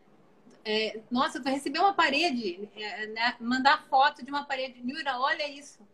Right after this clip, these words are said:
Aquela parede cheia com obras da galeria, porque, meu Deus, que coisa linda, dá vontade de a gente chorar, não dá, gente?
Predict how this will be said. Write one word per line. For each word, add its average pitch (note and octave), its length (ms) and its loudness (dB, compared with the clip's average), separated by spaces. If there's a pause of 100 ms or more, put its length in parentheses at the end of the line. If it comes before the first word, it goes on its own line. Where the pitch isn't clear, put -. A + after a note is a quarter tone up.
(460)
Aquela D#4 300 0
parede E4+ 400 -4
cheia F#4+ 560 -2
com - 140 -10
obras D#4 300 -4
da D4+ 80 -8
galeria, C#4+ 380 -6
porque, F4 300 -8
meu E4 180 -8
Deus, G4+ 380 2
que F4+ 120 -4
coisa G#4 340 2
linda, E4+ 340 -4
dá E4 160 2
vontade F4 340 -2
de D#4+ 60 -10
a - 40 -6
gente D#4+ 140 -10
chorar, C#4 400 2
não G#3+ 140 -10
dá, B3+ 180 2
gente? A3+ 360 -12